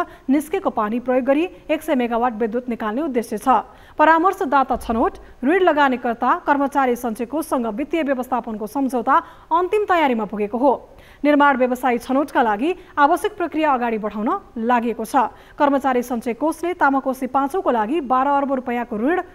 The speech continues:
उपलब्ध गराउने भएको छ। नेपाल विद्युत प्राधिकरणले थप चार अर्ब रुपैयाँ लगानी गर्ने भएको हो। आयोजनाका लागि कुल आठ किलोमिटर सुरुङ निर्माण गरिनेछ। माथिल्लो तामाकोसीको विद्युत गृहमा बिजुली निकालेर निस्किएको पानीलाई उपयोग गरेर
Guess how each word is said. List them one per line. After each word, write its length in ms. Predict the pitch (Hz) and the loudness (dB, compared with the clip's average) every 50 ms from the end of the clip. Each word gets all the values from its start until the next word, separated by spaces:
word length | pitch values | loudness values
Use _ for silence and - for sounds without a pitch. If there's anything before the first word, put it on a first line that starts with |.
| - - 330 | -14 -10 -10
उपलब्ध 300 | 311 - 311 262 226 233 | -6 -2 -2 0 0 0
गराउने 340 | 220 226 220 208 208 208 | -4 -4 -4 -6 -6 -8
भएको 260 | 202 202 226 202 220 214 | -6 -6 -8 -8 -8 -4
छ। 100 | - 262 240 247 - - - - - - | -2 0 0 0 -4 -10 -20 -20 -12 -10
नेपाल 260 | 262 240 269 262 247 240 | -6 -2 0 0 0 0
विद्युत 260 | 220 233 220 220 208 | -2 -4 -6 -8 -6
प्राधिकरणले 520 | - 240 233 233 269 - 359 359 311 233 214 | -4 -4 -4 -4 -4 -2 -2 0 0 -2 -4
थप 280 | - - 247 240 - - | -4 -4 -4 -4 -2 -2
चार 180 | 294 285 285 285 | 0 0 2 0
अर्ब 200 | 277 254 240 240 | 0 -2 -2 -4
रुपैयाँ 400 | 220 214 233 214 220 277 339 339 - - - - 269 | -6 -4 -4 -2 0 0 0 0 -4 -12 -10 0 0
लगानी 300 | 277 269 285 262 240 220 | 4 4 4 4 4 2
गर्ने 220 | 214 214 202 202 | -2 -4 -6 -6
भएको 300 | 190 202 220 208 - 240 | -6 -6 -6 -6 -4 0
हो। 260 | 226 285 254 214 - - - - - - | 2 4 4 2 0 -6 -18 -12 0 2
आयोजनाका 480 | 285 294 311 285 349 359 349 339 349 | 4 4 4 4 2 0 0 0 2
लागि 220 | 330 302 285 262 269 | 2 2 2 2 -2
कुल 260 | 262 - 311 339 359 | -2 -2 -2 -2 -2
आठ 300 | 339 - 269 262 269 - | -2 0 -2 -2 -2 -2
किलोमिटर 400 | - 277 254 233 226 226 240 214 | -4 -4 -4 -2 -4 -4 -6 -8
सुरुङ 320 | 202 - - 294 302 339 392 - 269 | -8 -6 -4 -4 -4 -4 -4 -4 -2
निर्माण 340 | 262 254 247 240 226 226 214 | 0 0 0 0 -2 -4 -6
गरिनेछ। 420 | 220 214 220 214 208 214 - 269 240 220 - - - - - - - - | -6 -6 -6 -6 -6 -4 0 0 0 0 0 -6 -16 -20 -20 -20 -2 2
माथिल्लो 300 | 277 302 311 359 415 466 | 4 4 4 4 4 4
तामाकोसीको 600 | 440 415 349 339 349 339 359 349 - 403 370 403 | 4 4 2 2 2 0 -2 -2 -4 -2 -2 0
विद्युत 300 | 285 240 262 240 311 262 | 0 0 0 0 -2 -4
गृहमा 400 | 240 247 254 277 285 277 330 359 | -4 -4 -2 0 0 2 0 0
बिजुली 360 | 294 247 262 240 269 277 269 226 | 0 0 -2 -2 0 0 0 -2
निकालेर 420 | 214 - 254 254 277 311 294 247 | -2 0 0 0 0 0 0 0
निस्किएको 420 | 226 247 247 - - 339 339 - | 0 -2 -4 -4 -6 -4 -4 -4
पानीलाई 380 | - - 233 226 226 226 247 277 | -4 -2 -2 -2 0 0 0 0
उपयोग 340 | 294 - 262 247 269 262 214 | 0 0 0 2 2 0 0
गरेर 240 | 226 214 208 214 | -2 -4 -2 0